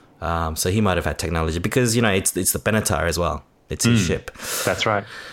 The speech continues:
Speaker 1: Um, and, okay, we, <laughs> it might take a little while if we go scene by scene, but, um, I guess, you know, the crux of it is that, uh, the teams form up again.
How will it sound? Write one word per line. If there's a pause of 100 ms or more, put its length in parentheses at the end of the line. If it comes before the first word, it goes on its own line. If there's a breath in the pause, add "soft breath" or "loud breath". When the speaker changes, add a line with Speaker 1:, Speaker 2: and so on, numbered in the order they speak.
(240 loud breath)
Speaker 1:
Um,
and,
okay,
we,
<laughs> (240)
it
might
take
a
little
while
if
we
go
scene
by
scene,
but,
um,
I
guess,
you
know,
the
crux
of
it
is
that,
uh,
the
teams
form
up
again.